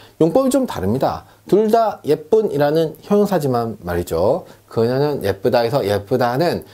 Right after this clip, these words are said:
예쁘다의 역할이 뭐냐면 그녀는 예쁘고 예쁜 건 그녀다. 두 사이의 동격의 관계가 성립합니다.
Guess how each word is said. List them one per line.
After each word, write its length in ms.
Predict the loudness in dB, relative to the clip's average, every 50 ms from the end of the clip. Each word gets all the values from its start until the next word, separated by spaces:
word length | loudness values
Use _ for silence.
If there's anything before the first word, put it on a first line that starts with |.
| -20 -20 _ _ -6
예쁘다의 1120 | -6 -4 -4 -6 -8 -4 0 2 2 2 2 2 2 2 2 2 0 0 0 2 2 0 0
역할이 300 | -2 -4 -4 -4 -2 -2
뭐냐면 540 | 0 -2 -2 -2 0 0 0 -2 -2 -4 -8 -12
그녀는 800 | -6 -2 0 0 2 2 0 0 0 -2 -2 -2 -2 -2 0 0
예쁘고 460 | -2 -2 -2 -4 -2 -2 0 0 -2
예쁜 260 | -2 -4 -4 -4 -2
건 160 | -2 -4 -6
그녀다. 380 | -8 -12 -12 -12 -14 -14 -16 -18 -12
두 240 | -8 -8 -8 -8
사이의 360 | -8 -10 -10 -6 -6 -6 -6 -4
동격의 500 | -4 -4 -4 -4 -2 0 0 0 0 -4
관계가 340 | -6 -10 -10 -8 -8 -10 -10
성립합니다. 600 | -10 -10 -12 -12 -12 -14 -18 -18 -18 -20 -20